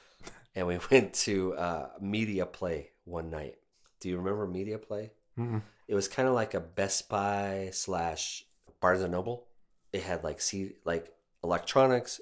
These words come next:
Speaker 1: and it had, like, books, <laughs> games, it had all, it was a great place.
Speaker 2: Okay.
Speaker 1: But we went there one night after moving out together, and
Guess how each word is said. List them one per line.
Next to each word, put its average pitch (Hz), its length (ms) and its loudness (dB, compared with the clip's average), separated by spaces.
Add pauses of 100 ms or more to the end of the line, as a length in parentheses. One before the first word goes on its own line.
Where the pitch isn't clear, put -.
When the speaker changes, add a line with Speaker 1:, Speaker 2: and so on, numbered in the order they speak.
(140)
Speaker 1:
and 98 120 -2
it - 80 -6
had, 80 300 -2
like, 73 300 -8 (100)
books, - 720 -2 (280)
<laughs> - 640 -16
games, 87 640 0 (200)
it 98 100 0
had 95 140 6
all, 78 200 2
it 104 120 2
was 87 140 4
a 80 40 -10
great 73 260 -10
place. 69 280 -12 (140)
Speaker 2:
Okay. 104 280 2 (180)
Speaker 1:
But 110 120 8
we 117 100 8
went 131 220 8
there 101 160 4
one 92 180 2
night 87 380 -2
after 98 360 2
moving 95 380 -2
out 82 220 -4
together, 78 420 -8 (560)
and 85 480 -2